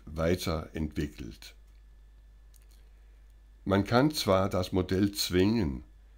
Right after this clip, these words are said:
beide gleichzeitige Alternativen zu berechnen, aber das Ergebnis, also die berechnete Verteilung des Verkehrs auf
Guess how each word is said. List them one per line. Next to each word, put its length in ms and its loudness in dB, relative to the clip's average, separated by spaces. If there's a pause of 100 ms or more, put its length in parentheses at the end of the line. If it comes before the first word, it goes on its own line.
(120)
beide 540 0
gleichzeitige 1160 -2
Alternativen 960 -2
zu 220 -6
berechnen, 560 -4 (1300)
aber 240 0
das 480 -2
Ergebnis, 800 -2 (640)
also 280 -4
die 160 -2
berechnete 1000 -2
Verteilung 760 0 (460)
des 220 -2
Verkehrs 800 -2
auf 360 -6